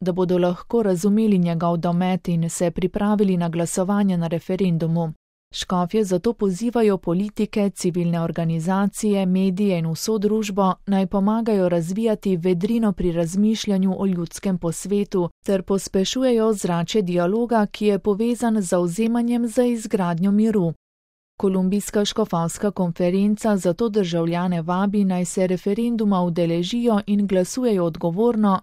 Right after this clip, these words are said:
na podlagi dobre informiranosti in v skladu s svojo vestjo, ter tako svobodno izrazijo svoje mnenje kot dejanje učinkovitega izvajanja demokracije in v spoštovanju večine.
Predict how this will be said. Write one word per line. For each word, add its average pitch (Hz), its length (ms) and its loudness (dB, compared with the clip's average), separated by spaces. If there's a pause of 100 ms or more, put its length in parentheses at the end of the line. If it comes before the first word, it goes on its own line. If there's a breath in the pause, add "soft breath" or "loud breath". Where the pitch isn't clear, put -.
na 185 120 -2
podlagi 185 500 0
dobre 175 380 0
informiranosti 214 1080 0
in 208 100 2
v 214 60 0
skladu 185 500 -2
s - 60 -6
svojo 185 340 0
vestjo, 175 580 -2 (260)
ter 175 200 0
tako 196 320 -2
svobodno 185 640 0
izrazijo 185 640 0
svoje 175 360 -2
mnenje 208 560 2
kot 190 180 -2
dejanje 185 600 0
učinkovitega 196 840 -2
izvajanja 190 600 0
demokracije 175 1000 -2
in 240 220 -2
v 240 40 -2
spoštovanju 202 800 -2
večine. 180 580 -2